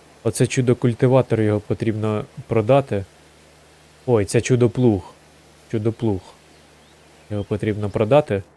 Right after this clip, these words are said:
та купити щось цікавіше.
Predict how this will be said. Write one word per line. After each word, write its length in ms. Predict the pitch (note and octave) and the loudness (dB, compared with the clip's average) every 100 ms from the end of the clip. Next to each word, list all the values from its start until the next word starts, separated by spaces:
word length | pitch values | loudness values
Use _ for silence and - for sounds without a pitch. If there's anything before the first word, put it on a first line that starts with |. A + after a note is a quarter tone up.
| _ _ _ _ _ | _ _ _ _ _
та 80 | G#2 | -14
купити 440 | - G2+ A2 - G2+ | -12 -6 -4 -4 -8
щось 640 | - G#2 - - - - - _ _ _ _ _ _ _ _ _ _ _ _ _ _ _ _ - - - | -6 -6 -8 -14 -18 -20 -20 _ _ _ _ _ _ _ _ _ _ _ _ _ _ _ _ -20 -20 -10
цікавіше. 800 | A#2 - A#2+ A2 G2+ - G#2 | -4 2 2 2 -2 -6 -10